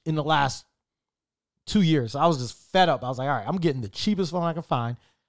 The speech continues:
And I, I promise you, I went on Amazon, I ordered one of these Nokia dial pad phones that only has the number pad where it's not touchscreen or none of that. I was about to go old school with it, where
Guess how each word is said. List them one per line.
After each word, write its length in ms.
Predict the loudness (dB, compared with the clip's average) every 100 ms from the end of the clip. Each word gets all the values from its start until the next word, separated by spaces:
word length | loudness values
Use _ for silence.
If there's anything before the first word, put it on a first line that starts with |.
| _ _
And 100 | -6
I, 180 | -2 0
I 100 | 0
promise 400 | -2 0 0 0
you, 60 | 0
I 40 |
went 160 | 0 2
on 100 | 0
Amazon, 280 | -4 -4 -4
I 80 |
ordered 300 | 2 2 2
one 140 | 2 -2
of 40 |
these 240 | -4 -8 -12 _ _ _ _ _ -8
Nokia 680 | 0 0 0 -2 0 -2 -4 -10 _ _ _ _ _ _ _ _ _ _
dial 420 | 0 4 6 6
pad 320 | 4 0 -2 -2
phones 260 | -2 -2
that 100 | -4
only 200 | -4 -2
has 160 | -4 -4
the 100 | -4
number 280 | -2 -2 -4
pad 320 | -4 -6 -10 _ _ _ _ _ _
where 180 | -10 -8 -8 -10
it's 140 | -8
not 300 | -2 -2 -2
touchscreen 480 | -2 -2 -4 -4 -2
or 60 | -2
none 200 | -2 0
of 80 | -2
that. 220 | -6 -12 _ _ _
I 140 | -2 0
was 100 | 2
about 200 | 2 2
to 60 |
go 260 | 0 -2 0
old 300 | 0 2 0
school 280 | -4 -4 -4
with 140 | -6
it, 140 | -10 -10
where 300 | -8 -8